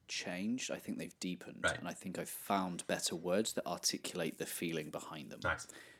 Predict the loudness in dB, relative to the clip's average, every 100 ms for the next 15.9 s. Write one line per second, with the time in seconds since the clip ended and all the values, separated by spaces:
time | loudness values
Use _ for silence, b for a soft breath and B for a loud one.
0 | B 4 8 8 8 4 2 -2 -10 0
1 | 2 6 6 10 8 10 8 8 8 8
2 | 6 4 2 6 6 6 2 0 2 4
3 | 0 2 6 8 8 6 2 0 2 2
4 | 2 4 4 4 2 0 -4 -6 B B
5 | B B B _ -14 -8 -6 -8 _ _
6 | _ _ _ _ _ 4 4 4 _ _
7 | _ -10 -8 2 4 4 2 4 6 6
8 | 6 4 4 0 -2 -2 -4 -2 0 0
9 | -2 -2 0 2 2 2 2 2 4 6
10 | 4 _ _ B B B -2 4 4 8
11 | 8 8 6 2 -2 -4 2 4 4 2
12 | -2 0 0 0 0 -2 -2 -4 -4 0
13 | 4 4 4 0 -2 -4 -8 -4 -2 2
14 | 6 6 4 0 -2 -4 -4 2 4 4
15 | 2 -6 -6 -6 -4 -4 -4 -6 -8